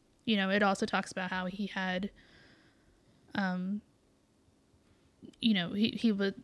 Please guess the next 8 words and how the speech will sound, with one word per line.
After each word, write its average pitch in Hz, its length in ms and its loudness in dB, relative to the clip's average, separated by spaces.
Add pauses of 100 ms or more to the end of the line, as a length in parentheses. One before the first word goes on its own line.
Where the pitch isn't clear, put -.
(120)
could 214 160 0
be 214 100 2
violent, 190 800 0 (500)
um, 180 380 -4
and 196 100 -4
he 196 140 0
had, 185 440 0 (1300)
um, 208 460 -4